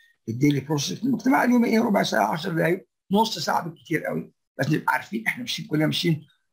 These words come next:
موضحين وعارفين اولنا ايه من اخرنا ايه. مراجعه جميع الموارد اللازمه، تنفيذ الانشطه مع الاعمال في مواعيدها المخططه لاجل ضمان جوده معدات التنفيذ. ضبط مستندات المشروع طبقا لاجراءات ضبط مستندات الدوره المستنديه للمشروع مع عاليه الدقه،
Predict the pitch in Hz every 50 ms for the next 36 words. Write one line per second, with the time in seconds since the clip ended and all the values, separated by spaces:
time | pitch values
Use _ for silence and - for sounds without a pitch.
0 | _ - 127 127 131 139 - - 143 160 151 151 - - - - - - - 139
1 | 139 143 139 143 - - - - 165 151 139 135 151 - 123 107 - _ _ _
2 | _ _ _ _ _ - - - - _ _ - 143 139 147 170 190 190 180 160
3 | 147 139 139 143 165 165 165 151 143 139 143 156 165 151 139 131 131 143 160 160
4 | 170 190 208 226 - - _ _ - _ _ - - - - - - - - 151
5 | 143 107 101 95 - _ _ _ _ _ - 147 - - - 131 160 156 143 139
6 | 139 147 143 143 - 143 135 - - - - - - - 160 - - 196 160 143
7 | 143 139 127 135 127 131 143 139 127 135 131 131 127 143 156 - 139 156 143 135
8 | - _ - - - _ - 185 196 190 - - _ _ - - - - - -
9 | - - _ - 165 185 208 196 196 175 156 143 151 143 139 143 160 185 196 190
10 | 175 151 143 131 - - 185 190 156 - 190 170 - 147 147 151 147 139 147 160
11 | - - 170 - - 165 - - - 139 131 131 151 160 156 - - _ 151 156
12 | 147 143 127 117 131 139 143 139 135 127 - - - - 143 147 143 139 135 -
13 | _ _ - - - - - -